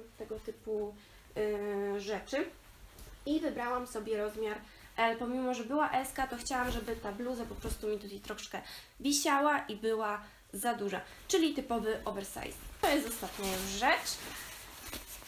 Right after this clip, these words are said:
To jest kurtka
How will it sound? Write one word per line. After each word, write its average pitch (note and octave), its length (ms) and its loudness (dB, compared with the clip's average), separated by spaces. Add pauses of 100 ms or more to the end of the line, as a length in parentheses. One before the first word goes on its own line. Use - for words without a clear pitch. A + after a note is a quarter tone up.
(1120)
To F#4+ 80 2
jest - 460 0
kurtka E4+ 520 2